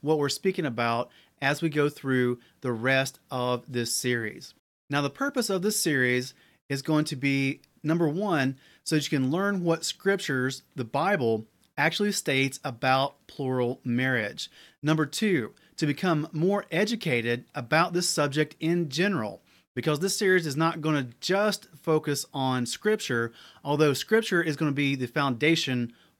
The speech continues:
for this teaching, as it should be for all of our doctrines and beliefs. But during this series, we're also going to go over some history,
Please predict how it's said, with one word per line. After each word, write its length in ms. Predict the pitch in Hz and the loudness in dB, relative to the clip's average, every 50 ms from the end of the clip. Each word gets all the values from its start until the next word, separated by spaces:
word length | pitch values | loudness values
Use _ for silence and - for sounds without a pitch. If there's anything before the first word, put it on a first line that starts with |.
| _ _ - | _ _ -2
for 560 | 214 220 220 208 185 170 151 147 143 160 - _ _ _ _ - | 0 2 2 4 4 4 4 2 2 -2 -4 _ _ _ _ -8
this 220 | - 131 135 131 - | -4 -4 -2 -2 -2
teaching, 480 | - 135 123 117 - 127 117 117 123 | -2 -2 -2 -2 -2 -2 -2 -2 -2
as 180 | - 135 131 131 | 0 -2 0 0
it 160 | 131 135 - | -2 -4 -4
should 240 | - - 196 185 151 | -2 0 0 0 2
be 160 | 143 139 135 | 0 0 0
for 160 | 131 - 131 - _ - | -2 -4 -10 -12 _ -8
all 260 | - 131 156 180 185 170 | -4 -2 0 2 2 0
of 120 | 143 135 | 0 2
our 160 | 135 123 120 | 2 2 2
doctrines 480 | 113 123 120 113 117 - 131 120 110 120 | 2 0 0 -2 -2 -2 -4 -4 -4 -4
and 100 | 117 110 | -4 -4
beliefs. 520 | 113 110 110 110 107 104 107 - - - _ - - - - _ _ _ _ - | -4 -4 -4 -4 -4 -6 -8 -8 -12 -14 _ -20 -20 -20 -20 _ _ _ _ -6
But 400 | 123 156 - 196 165 147 - 156 | 0 2 4 4 4 2 0 -2
during 260 | 127 175 208 240 233 | -2 0 2 2 2
this 160 | 214 214 208 - | 2 0 0 -2
series, 460 | - 160 143 139 139 135 139 139 - _ _ _ _ _ _ - | -2 0 0 2 2 0 0 -2 -6 _ _ _ _ _ _ -8
we're 140 | 135 160 | -6 -4
also 340 | - 160 196 220 220 - 202 | -2 0 0 0 0 0 -2
going 300 | 175 151 160 160 156 151 | 0 2 2 2 2 2
to 120 | 151 - 151 | 0 -4 -4
go 320 | 131 151 143 143 143 151 - | 0 2 2 2 2 0 -2
over 320 | 143 139 139 131 135 135 | -2 -2 0 0 -2 -2
some 220 | 127 - 131 110 - | -2 -2 -4 -4 -4
history, 580 | - 175 202 196 - - 208 202 196 202 196 | -2 -2 -2 -2 -4 -4 -2 -2 -2 -2 -2